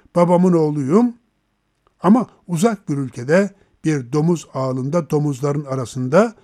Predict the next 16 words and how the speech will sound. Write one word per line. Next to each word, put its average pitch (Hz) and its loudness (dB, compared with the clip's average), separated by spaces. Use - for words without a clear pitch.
hayvan 165 2
gibi 131 -6
yaşıyorum. 110 -14
Babamın 220 4
işçileri, 226 0
onun 202 4
hizmetçileri 190 2
bile 208 2
benden 202 4
daha 196 4
iyi, 185 -2
daha 196 2
konforlu 190 0
bir 180 -2
hayat 190 0
sürüyorlar." 143 -2